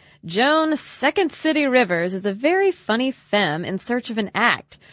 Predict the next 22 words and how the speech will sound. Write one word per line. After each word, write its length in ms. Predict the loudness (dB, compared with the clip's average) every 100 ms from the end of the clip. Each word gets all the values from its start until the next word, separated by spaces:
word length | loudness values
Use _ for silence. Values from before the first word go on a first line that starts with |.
| -10
Her 160 | -2 2
unmeasured 540 | 4 6 6 6 4 4
monologue 560 | 4 6 6 6 4
contains 400 | 0 -2 -2 -2
some 160 | -2 -2
of 60 |
the 80 | -2
sharpest, 480 | -2 -2 -2 -4 -4
smartest 400 | -6 -4 -4 -6
talk 220 | -6 -4
to 100 | -8
proceed 360 | -12 -6 0 2
out 160 | 4
of 100 | 2
the 100 | 0
mouth 320 | 2 4 4 2
of 160 | -2
a 40 | -4
babe 680 | 0 2 4 4 4 0 -2
since 280 | -6 -4 -2
Elaine 420 | 0 2 0 0
May. 480 | 0 2 0 -2